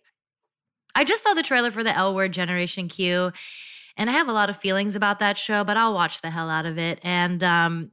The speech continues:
<laughs> I thi-, I think it comes out in August, so I'll, that'll be my Pride. I'll extend my Pride to August, is I'll wait and watch that entire show.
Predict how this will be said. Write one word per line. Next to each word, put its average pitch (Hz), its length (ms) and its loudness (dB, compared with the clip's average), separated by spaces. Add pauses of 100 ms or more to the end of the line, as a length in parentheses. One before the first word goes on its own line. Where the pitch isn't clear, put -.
<laughs> - 120 -16
I 226 640 0
thi-, 247 160 -2 (340)
I 226 80 -2
think 370 220 0
it 403 140 4
comes 381 280 0
out 349 220 4
in 294 140 -2
August, 254 640 2
so 226 280 2
I'll, 247 300 4
that'll 294 280 4
be 233 160 -2
my 175 240 2
Pride. 123 420 -2 (240)
I'll 233 180 4
extend 214 500 -2
my 185 160 2
Pride 160 380 0
to - 100 -12
August, 135 640 -4
is 175 160 -6
I'll 175 160 2
wait 196 300 0
and 185 180 -2
watch 170 220 2
that 175 200 0
entire 165 500 0
show. - 360 -2